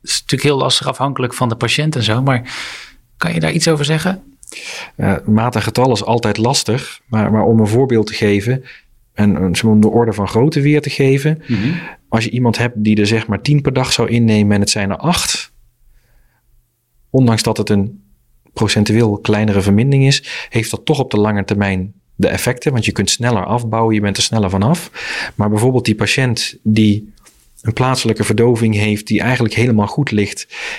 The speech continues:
Speaker 2: en dan gaat die knie bewegen op zo'n apparaat en die heeft dan net op dat moment pijn. Als je dat kan wegvangen, is dat het verschil tussen helemaal niets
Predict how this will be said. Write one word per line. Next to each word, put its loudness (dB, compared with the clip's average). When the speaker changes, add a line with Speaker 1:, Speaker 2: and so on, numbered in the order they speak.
Speaker 2:
en 2
dan 4
gaat -2
die -4
knie 2
bewegen 2
op 0
zo'n 2
apparaat -2
en 2
die 4
heeft 0
dan 0
net 2
op -4
dat -2
moment -2
pijn. -4
Als 0
je -2
dat -2
kan -2
wegvangen, -4
is -2
dat -2
het -4
verschil 0
tussen -2
helemaal 2
niets 2